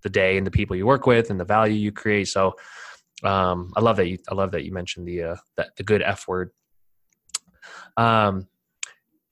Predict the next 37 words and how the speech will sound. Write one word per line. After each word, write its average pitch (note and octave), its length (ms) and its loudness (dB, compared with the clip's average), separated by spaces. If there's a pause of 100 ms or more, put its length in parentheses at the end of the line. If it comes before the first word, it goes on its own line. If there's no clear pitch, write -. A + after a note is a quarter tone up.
(180)
you D#3+ 100 4
know, D3+ 60 6
talking F3 360 4
about D3 360 2
<laughs> - 20 -8
entrepreneurship, A#2 920 4
I G#2 80 4
know G#2+ 140 4
this G#2+ 140 0
is G2 120 -4
a F#2+ 60 -6
topic G2 400 -2
we, F#2+ 260 -6
we G2 100 -8
wanted F#2+ 300 -4
to F2+ 180 -12 (280)
dive G2 240 2
into G2 320 -2
a F#2+ 40 2
little. F#2 400 0
So G2+ 200 -2
the G2 160 0
ups G#2 220 0
and G2 120 -6
downs F#2+ 540 0
of F#2 180 -8
being F#2 200 -4
an F2+ 80 -6
entrepreneur. F2+ 640 -6
And F#2 120 -6
you G2+ 80 -2
mentioned G#2+ 520 0
nights F#2+ 340 -2
and F#2+ 120 -4
weekends G#2+ 480 2
earlier, F#2+ 440 -2
which F2+ 340 -4